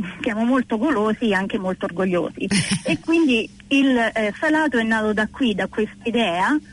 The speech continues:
Speaker 1: di far conoscere al mio compagno, ehm, prodotti, eh, tipici italiani, che non siano soltanto, eh, la pasta e la pizza, che sono famosissimi,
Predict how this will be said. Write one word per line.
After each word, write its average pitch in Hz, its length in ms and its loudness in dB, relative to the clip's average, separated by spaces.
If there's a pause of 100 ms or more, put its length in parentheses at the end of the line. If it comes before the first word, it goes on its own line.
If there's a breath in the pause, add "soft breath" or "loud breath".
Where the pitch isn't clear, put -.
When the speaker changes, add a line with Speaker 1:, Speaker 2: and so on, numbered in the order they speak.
(220 loud breath)
Speaker 1:
di 247 400 0
far 214 200 -4
conoscere 262 500 0
al 208 80 -2
mio 214 140 0
compagno, 214 760 0 (400 loud breath)
ehm, 226 640 2
prodotti, 302 720 0 (120)
eh, 220 440 2
tipici 254 560 0
italiani, 214 600 0
che 262 120 -2
non 269 280 2
siano 226 240 0
soltanto, 214 680 -2 (300 loud breath)
eh, 214 160 0
la 202 100 2
pasta 214 320 -2
e - 20 0
la 208 80 2
pizza, 311 300 0
che 196 200 -4
sono 220 180 0
famosissimi, 240 840 0